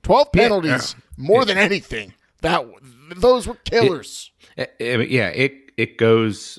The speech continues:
Speaker 2: I, I think, I think this blame is all around. You know, you know, offense, defense, a-, and coaching.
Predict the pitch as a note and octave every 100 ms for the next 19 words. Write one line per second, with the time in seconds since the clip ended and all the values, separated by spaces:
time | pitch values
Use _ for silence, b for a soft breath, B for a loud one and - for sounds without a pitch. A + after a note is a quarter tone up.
0 | - F#2+ G2 F2+ F#2+ G2+ F#2+ F#2 - G2
1 | F#2+ F2+ - F2+ G2 G2 E2 F2 F2 E2+
2 | D#2 F2 E2+ D2 - E2 E2 D#2 F2 D#2+
3 | D#2+ - F#2+ F#2+ - F2+ F#2 - - G2+
4 | G2+ G2 F#2 F#2 F2+ - - b b b
5 | b - G2+ F#2 F#2 A2 G#2 - G#2+ A#2
6 | A#2+ F#2+